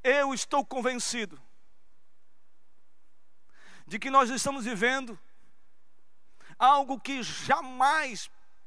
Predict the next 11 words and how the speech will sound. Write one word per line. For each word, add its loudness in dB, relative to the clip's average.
passaria 4
pela 2
cabeça -2
de -6
quem -2
quer 2
que -10
seja, 2
ou 6
qualquer 4
pessoa 4